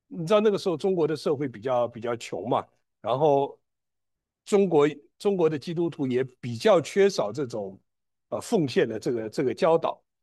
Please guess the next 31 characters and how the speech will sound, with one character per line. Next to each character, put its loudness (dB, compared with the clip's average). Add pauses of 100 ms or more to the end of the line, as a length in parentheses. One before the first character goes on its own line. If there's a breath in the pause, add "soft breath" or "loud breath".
(220)
因 4
此 -4
呢， 6
尼 0
弟 -4
兄 -2
就， 2 (1160)
呃， -10 (540)
就 -4
说 2
大 6
家， 6 (180)
很 -2
多 4
中 4
国 8
的 6
基 -4
督 0
徒 -8
都 0
是， 0 (400)
都 2
是 -4
到 4
教 4
会 2
去 -2
领 -2
救 0
济， -6